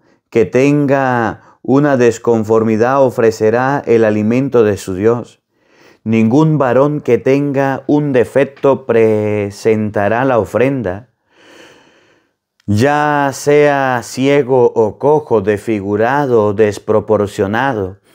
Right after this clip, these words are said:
o un hombre que tenga fracturado un pie o una mano, o que sea jorobado, enano o bis-, o bisojo, sarnoso o tiñoso,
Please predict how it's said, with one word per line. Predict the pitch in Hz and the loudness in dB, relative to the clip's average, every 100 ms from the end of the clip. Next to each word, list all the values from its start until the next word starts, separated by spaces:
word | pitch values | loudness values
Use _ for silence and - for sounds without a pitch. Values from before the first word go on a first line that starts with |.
| - - - | -20 -20 -4
o | 110 113 | 2 2
un | 117 | 2
hombre | 139 147 135 127 | 0 0 0 0
que | 110 | -2
tenga | 110 131 139 135 131 | -2 -2 -2 -2 -2
fracturado | 127 113 110 - 110 110 127 139 135 131 123 - | -4 -4 -4 -4 -2 0 0 0 2 2 2 0
un | 131 131 131 | -2 -2 -4
pie | 127 131 139 143 139 | -2 0 2 2 0
o | 113 110 | 0 2
una | 127 127 | 2 -2
mano, | 107 123 139 117 101 101 _ _ _ _ - | -2 -2 -2 -6 -8 -14 _ _ _ _ -12
o | - 120 120 110 | -2 2 2 0
que | 117 113 110 101 | 0 0 0 -2
sea | - 135 135 | -2 0 0
jorobado, | 120 120 110 107 123 143 120 98 - - | 0 0 0 0 0 0 0 -2 -4 -6
enano | 104 107 127 143 143 143 139 - | -4 -2 -2 -2 -2 -2 -2 -2
o | 104 | 0
bis-, | 107 135 117 - | 2 0 -2 -2
o | 104 104 | 0 0
bisojo, | 101 - 143 131 110 104 _ _ _ _ _ _ | 0 0 0 0 -6 -8 _ _ _ _ _ _
sarnoso | - 120 110 104 107 120 143 147 - 143 139 - | -10 -4 -2 0 0 0 -2 -2 -2 -2 0 2
o | 120 110 | 2 2
tiñoso, | 110 107 110 143 143 104 98 107 | 0 -4 -2 -2 -4 -10 -12 -14